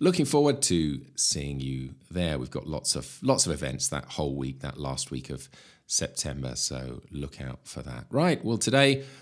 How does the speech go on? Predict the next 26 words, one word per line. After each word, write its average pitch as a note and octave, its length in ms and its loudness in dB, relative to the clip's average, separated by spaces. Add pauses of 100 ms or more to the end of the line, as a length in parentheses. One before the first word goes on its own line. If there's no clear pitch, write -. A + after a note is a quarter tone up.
(120)
I'm E2 100 0
talking E2 400 0
to D2+ 500 -2
Martina. D2+ 560 0
We're G2 100 4
going F2 120 4
to E2+ 80 -2
be E2+ 80 0
talking D2+ 300 -2
about D#2+ 180 -4
specialization, G2+ 1120 6 (460)
S F#2 240 4
E E2+ 120 2
O, F2+ 300 6 (320)
outsourcing, D#2+ 880 2
and C#2+ 360 -4
other C#2 320 -4 (240)
topics - 400 -4
that C#2+ 100 -4
I C2+ 80 -4
think C2+ 240 -4
you'll D2 120 -6
find C2+ 440 -4
very, D#2+ 240 0
very C#2+ 300 -4
useful. A2+ 420 2